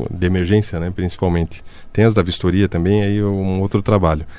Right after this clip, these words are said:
Mas as viaturas emergenciais nossas só saem quando alguém está precisando e algo já,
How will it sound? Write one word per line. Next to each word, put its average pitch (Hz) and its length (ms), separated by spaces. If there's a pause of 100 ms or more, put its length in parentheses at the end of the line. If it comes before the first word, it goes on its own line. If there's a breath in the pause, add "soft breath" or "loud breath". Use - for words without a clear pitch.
(140 loud breath)
Mas 85 160
as 85 100
viaturas 98 380
emergenciais 107 640
nossas 107 380
só 107 160
saem 113 360
quando 107 300
alguém 101 300
está 104 220
precisando 101 600
e 104 80
algo 101 240
já, 113 320